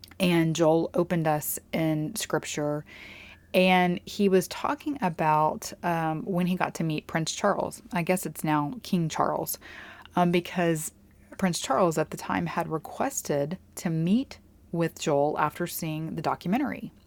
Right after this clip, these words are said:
which, um, is kind of fascinating and also quite refreshing that Prince Charles just really was taking an interest in this sustainable farming and thinking about all of this. But the whole reason that Joel brought it up and how he was linking it,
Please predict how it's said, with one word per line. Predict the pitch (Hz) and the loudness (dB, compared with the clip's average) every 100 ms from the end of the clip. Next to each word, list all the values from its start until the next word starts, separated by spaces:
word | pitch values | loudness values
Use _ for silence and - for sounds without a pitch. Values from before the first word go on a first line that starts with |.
| - - - - - | -20 -16 -16 -18 -12
which, | - 185 180 - - - | 4 6 6 4 -4 -2
um, | 170 160 156 | 0 0 -2
is | - | -4
kind | 175 | -4
of | 156 | -4
fascinating | - 143 - 160 156 202 175 | -4 -8 -6 -6 -4 -2 -2
and | |
also | 160 196 214 196 | -2 -2 -2 -4
quite | - 190 | -2 -2
refreshing | 180 - 220 - 139 - - | -2 -2 -6 -4 -6 -6 -10
that | 156 156 147 139 - - | -4 -2 -2 -4 -10 -10
Prince | 170 156 | -8 -6
Charles | - 147 151 170 - | -4 -2 -2 -6 -8
just | - 151 - | -10 -10 -8
really | 160 160 160 | -6 -6 -6
was | 220 - | -8 -6
taking | 156 165 | -6 -2
an | 156 | -4
interest | - 165 - 139 - - - | -2 -4 -2 -6 -6 -12 -4
in | 165 156 151 - - - - - | 0 0 -2 -6 -16 -18 -20 -14
this | 160 156 165 | -4 0 2
sustainable | - 175 180 175 165 | 2 -2 0 0 -2
farming | 160 139 185 185 85 92 | 0 2 2 2 -2 -4
and | 151 | -4
thinking | 151 160 185 151 | -4 -6 -4 -2
about | 135 - | -2 -4
all | 123 | -6
of | - | -6
this. | - - - - - - - - - | -6 -6 -8 -12 -16 -18 -18 -18 0
But | 196 196 | 2 4
the | 196 | 4
whole | 240 | 4
reason | 269 269 226 | 4 6 8
that | 170 156 | 6 6
Joel | 170 170 | 4 4
brought | 151 160 151 | 4 2 2
it | 151 | 2
up | 143 143 160 | 2 0 -2
and | 147 | -4
how | 170 160 | 0 0
he | 156 165 | 0 -2
was | 151 147 | -2 -2
linking | 151 156 156 156 | 0 0 0 0
it, | 147 147 | 2 0